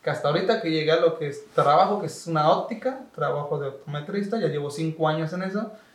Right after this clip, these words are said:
y pues de video, en lo del video, pues ya qué tiempo llevábamos, ¿no? Porque ya desde que te conocí nos gustaba,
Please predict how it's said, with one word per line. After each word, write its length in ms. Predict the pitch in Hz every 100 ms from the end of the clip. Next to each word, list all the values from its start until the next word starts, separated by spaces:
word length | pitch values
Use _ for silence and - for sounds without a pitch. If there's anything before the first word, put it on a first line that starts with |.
| _ _
y 100 | 165
pues 240 | 156 170 151
de 120 | 151
video, 540 | 147 156 180 226 - 170
en 120 | 160
lo 200 | 151 147
del 100 | 147
video, 320 | 147 151 165
pues 120 | 165
ya 180 | 147 -
qué 80 | -
tiempo 280 | 156 156 160
llevábamos, 520 | 147 147 196 190 156
¿no? 140 | 156 170
Porque 200 | 160 147
ya 140 | 151
desde 240 | 156 156 147
que 80 |
te 140 | - 151
conocí 340 | 160 151 202
nos 140 | 226 175
gustaba, 580 | 151 175 165 147 -